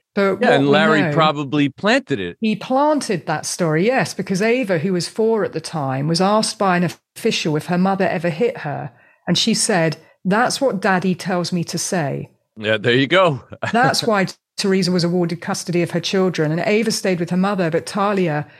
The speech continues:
Speaker 1: in inverted commas, chose to go into a youth shelter. And I believe he abducted her. That was the three-year sentence he was in prison for. But yes, he was doing it on his own children. So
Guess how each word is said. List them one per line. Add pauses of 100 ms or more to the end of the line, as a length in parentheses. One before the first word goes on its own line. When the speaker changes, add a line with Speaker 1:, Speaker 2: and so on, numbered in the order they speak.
(160)
Speaker 1:
in
inverted
commas,
chose
to (360)
go
into
a (140)
youth
shelter. (140)
And
I
believe
he
abducted
her.
That
was
the
three-year
sentence
he
was
in
prison
for.
But
yes,
he
was
doing
it
on
his
own
children.
So